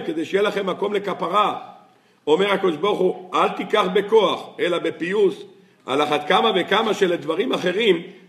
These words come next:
לא טוב לדחוק את התורמים, לא טוב לדחוק אותם.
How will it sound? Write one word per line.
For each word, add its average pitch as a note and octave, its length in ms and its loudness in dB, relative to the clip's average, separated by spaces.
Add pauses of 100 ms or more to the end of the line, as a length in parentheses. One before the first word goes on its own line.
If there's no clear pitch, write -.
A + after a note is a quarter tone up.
לא F#3 260 0
טוב G#3+ 220 2
לדחוק G3+ 480 -4
את G3+ 140 -2
התורמים, E3+ 540 -2 (280)
לא A3+ 200 0
טוב A3+ 140 4
לדחוק G3 340 -6
אותם. F3+ 280 -4